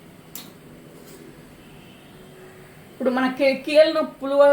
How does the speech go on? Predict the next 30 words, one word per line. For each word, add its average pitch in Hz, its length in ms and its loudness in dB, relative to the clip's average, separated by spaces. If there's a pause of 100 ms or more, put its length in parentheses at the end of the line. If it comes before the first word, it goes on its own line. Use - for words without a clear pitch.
(120)
కాళ్ళ 277 280 2
నొప్పులు, 254 460 -4 (140)
ఎన్ని 269 600 -2
నొప్పులు, 254 320 -4
ఇది 247 180 -6
ఇక్కడ 240 260 -6
కాంచి 247 340 -2
ఇవన్నీ 247 260 0
కీలే 226 400 -4 (360)
నడడానికి. 214 600 0 (120)
ఇవన్నీ, 240 460 0 (120)
ఇవన్నీ, 233 360 0
ఇవన్నీ 214 500 -2 (360)
ఇలాంటి 277 360 2
వాటి 294 260 0
కాడ 320 180 2
నొప్పులు 277 300 -2
వచ్చినప్పుడు 294 360 0
తెచ్చుకోండి. 269 460 -2
ఇలా 262 220 6 (460)
మోకాలు 240 380 0
చెప్పుల 240 220 -6
కాడ, 226 240 -2 (500)
ఇలా 240 140 -2
మెడ 233 280 -4
కాడ, 233 260 -2 (200)
ఇలా 247 120 2
ఓ 269 120 4
ఎక్కడ 269 420 2
వచ్చినా 339 260 0